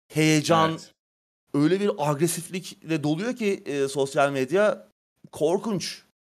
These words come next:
Speaker 1: Yani bu
Speaker 2: Meşaller
Speaker 1: nasıl
Speaker 2: yanıyor, hemen kan istenmeye
Speaker 1: Evet.
Speaker 2: başlıyor. Adam kendini savunamıyor bile. Yani haklı,
Speaker 1: Savunamıyor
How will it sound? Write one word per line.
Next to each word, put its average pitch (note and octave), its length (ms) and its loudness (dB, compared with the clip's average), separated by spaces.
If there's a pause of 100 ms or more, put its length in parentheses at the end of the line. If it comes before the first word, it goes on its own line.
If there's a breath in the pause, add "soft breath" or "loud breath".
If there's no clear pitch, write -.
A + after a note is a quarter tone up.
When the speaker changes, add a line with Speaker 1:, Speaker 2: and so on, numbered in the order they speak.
Speaker 1:
Yani B2 100 2
bu A2+ 80 2
Speaker 2:
Meşaller G#2+ 340 2
Speaker 1:
nasıl C#3 200 0
Speaker 2:
yanıyor, C#3+ 440 0
hemen C#3+ 340 -2
kan D#3 240 -2
istenmeye C3 440 2
Speaker 1:
Evet. F3 160 -2
Speaker 2:
başlıyor. D#3 420 -2
Adam C#3+ 280 -2
kendini D#3 300 -2
savunamıyor D3 680 -2
bile. G3+ 160 -4
Yani G#2+ 180 -4
haklı, A#2 260 -4
Speaker 1:
Savunamıyor F3+ 280 0